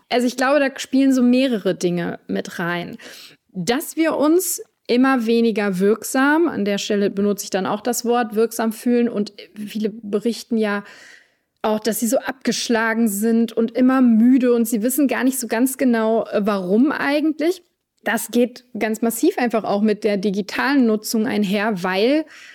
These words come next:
ähm, das braucht Hirnleistung. Ja, und, und ge-, auch gedankliche Arbeit ist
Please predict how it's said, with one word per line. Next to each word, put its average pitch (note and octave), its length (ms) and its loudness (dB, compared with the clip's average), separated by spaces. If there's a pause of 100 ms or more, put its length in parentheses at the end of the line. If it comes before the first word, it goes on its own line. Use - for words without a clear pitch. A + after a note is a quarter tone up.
(200)
ähm, G#3+ 460 0 (260)
das A#3+ 220 -2
braucht - 260 -4
Hirnleistung. F3+ 800 0 (240)
Ja, A3 220 -2
und, G#3 160 -4
und - 320 -6
ge-, A3 180 -4
auch G#3 160 -4
gedankliche G3+ 560 -2
Arbeit B3 440 0
ist - 420 -4